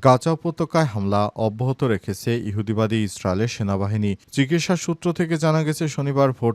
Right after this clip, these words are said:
থেকে গাজা জুড়ে ইসরায়েলের হামলায় অন্তত একশো ষোলো জন নিহত হয়েছে। তাদের মধ্যে গাজা হিউম্যানিটেরিয়ান ফাউন্ডেশন বা জিএইচএফ পরিচালিত ত্রাণ কেন্দ্র থেকে খাবার সংগ্রহের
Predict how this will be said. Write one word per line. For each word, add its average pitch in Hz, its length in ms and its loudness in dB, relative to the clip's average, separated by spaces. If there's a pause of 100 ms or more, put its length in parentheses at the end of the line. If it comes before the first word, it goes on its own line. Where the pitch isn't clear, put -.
থেকে 110 280 -2
গাজা 107 280 0
জুড়ে 101 260 -2 (140)
ইসরায়েলের 110 440 0 (140)
হামলায় 143 420 2
অন্তত 151 240 -4
একশো 131 340 -2
ষোলো 123 340 -2
জন 98 200 -6 (100)
নিহত 107 260 -4
হয়েছে। 107 380 -2 (140)
তাদের 104 300 -4
মধ্যে 104 280 0 (240)
গাজা 123 280 6 (220)
হিউম্যানিটেরিয়ান 165 680 2
ফাউন্ডেশন 151 580 2
বা 110 160 0
জিএইচএফ 113 800 -4 (100)
পরিচালিত 123 600 -2 (280)
ত্রাণ 139 280 4 (260)
কেন্দ্র 147 340 2
থেকে 170 280 -6
খাবার 131 360 0 (100)
সংগ্রহের 110 400 -2